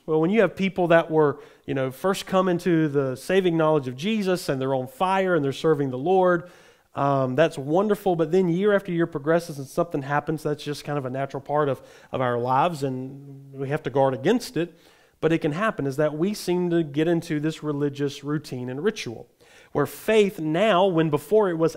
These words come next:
active and moving, now it's kind of just like lip service to God.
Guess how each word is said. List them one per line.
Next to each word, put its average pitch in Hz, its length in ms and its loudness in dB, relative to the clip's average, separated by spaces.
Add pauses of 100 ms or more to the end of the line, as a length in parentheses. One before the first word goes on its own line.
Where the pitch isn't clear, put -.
active 165 600 0
and 123 120 -6
moving, 139 680 0 (280)
now 233 360 2
it's - 180 -2
kind 190 360 0
of 160 140 0
just 170 360 2
like 156 220 4 (100)
lip 175 220 0
service 135 400 -4
to 131 100 -12
God. 113 340 -14